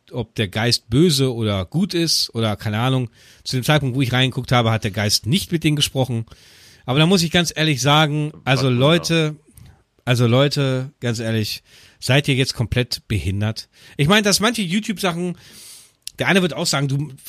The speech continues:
Speaker 1: das, was du machst, ist jetzt auch nicht gerade hier künstlerisch das Beste, was, was es zu, was es zu, äh, gibt so auf der Welt und so weiter und so fort. Ähm,
Speaker 2: Ich stell
Speaker 1: ah.
Speaker 2: mir grad vor, was, was Unge nächste Woche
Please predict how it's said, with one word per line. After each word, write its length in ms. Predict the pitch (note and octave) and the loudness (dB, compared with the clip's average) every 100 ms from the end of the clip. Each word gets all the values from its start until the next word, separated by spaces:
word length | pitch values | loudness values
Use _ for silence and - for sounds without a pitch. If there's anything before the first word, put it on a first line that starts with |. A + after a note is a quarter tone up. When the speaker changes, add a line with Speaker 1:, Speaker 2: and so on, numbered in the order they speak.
| A2+ _ - B2 | -20 _ -16 -8
Speaker 1:
das, 240 | A#2 C#3+ | -2 -2
was 120 | D3 - | 0 0
du 100 | D#3 | 2
machst, 240 | D3+ - | 2 0
ist 100 | C3 | 0
jetzt 200 | C3+ - | -2 -2
auch 120 | D#3 | 0
nicht 140 | G3 - | 0 -2
gerade 260 | D3+ D#3+ | -2 0
hier 200 | D3+ D3 | 0 -2
künstlerisch 520 | - F#3 E3+ E3 D3+ - | 0 0 2 0 0 -2
das 160 | C#3 | -4
Beste, 300 | - D#3 C#3+ | -2 -4 -2
was, 240 | C#3+ - C#3 | -2 -2 -2
was 180 | C#3 C#3+ | -4 -2
es 60 | |
zu, 120 | B2 B2+ | -4 -2
was 180 | C#3 C3 | 0 0
es 120 | - | 0
zu, 180 | C3 A#2 - | -2 -4 -10
äh, 120 | A2 | -14
gibt 300 | B2+ D3 G#3 | -4 -2 0
so 140 | - E3 | 0 0
auf 100 | C#3+ | -2
der 120 | C#3 | -2
Welt 220 | C#3+ D3 | -2 -2
und 120 | B2 | -6
so 140 | A2 G#2+ | -6 -6
weiter 200 | A2 G#2 | -4 -6
und 60 | |
so 80 | F2+ | -8
fort. 320 | F2 E3 C4 _ - - - - - - | -2 -2 -2 _ -20 -20 -20 -20 -12 0
Ähm, 680 | C3+ C#3 C#3+ C#3+ C#3 C#3+ - - F#3 _ _ - - | 4 6 4 4 0 -4 -8 -18 -18 _ _ -16 -4
Speaker 2:
Ich 120 | E3 | 2
stell 200 | - C3 | 4 4
Speaker 1:
ah. 20 | |
Speaker 2:
mir 100 | C3 | 4
grad 180 | A#2 A2+ | 2 0
vor, 140 | B2+ | 0
was, 220 | A2 G#2 - A#2+ _ A#2+ A#2 | -4 -6 -12 -16 _ -14 -12
was 300 | A#2 G2 A2+ | -4 -2 -2
Unge 200 | C3+ A2+ | 0 0
nächste 340 | A2+ C3+ A2 | 2 0 0
Woche 320 | G2 G2 G#2+ | -2 0 -2